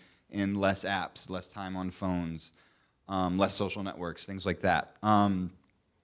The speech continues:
so in that vein, how do you think we can make our time online, if we truly are spending three, four, five years of our lives with our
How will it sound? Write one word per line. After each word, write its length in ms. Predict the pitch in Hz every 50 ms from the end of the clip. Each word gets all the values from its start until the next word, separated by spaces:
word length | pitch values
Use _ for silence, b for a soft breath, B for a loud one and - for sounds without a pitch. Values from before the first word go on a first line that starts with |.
| _ _ _ _
so 400 | - - 143 127 120 120 123 123
in 320 | - 139 147 147 165 160
that 220 | 151 143 139 - 117
vein, 320 | 110 135 135 127 120 107
how 260 | 98 - - 131 143
do 80 | 151 151
you 140 | 156 147 131
think 280 | - - 135 120 117
we 120 | - 120 113
can 180 | - 113 104
make 340 | 98 98 101 95 92 - - -
our 140 | - 95 92
time 340 | 90 - 101 98 92 95 95
online, 380 | 90 87 85 90 92 90 87 87
if 100 | 87 -
we 100 | 110 104
truly 380 | - - - 156 147 143 139
are 160 | 131 123 113
spending 320 | 110 - - 107 98 95 95
three, 320 | - - 104 104 98 95
four, 240 | 92 - 98 95 90
five 320 | - - 107 101 95 92
years 240 | 95 95 95 95 92
of 80 | 90 85
our 120 | 87 90
lives 600 | 95 117 135 143 113 101 98 98 101 101 104 - B 92 87 B B B B _
with 100 | - 101
our 120 | 107 98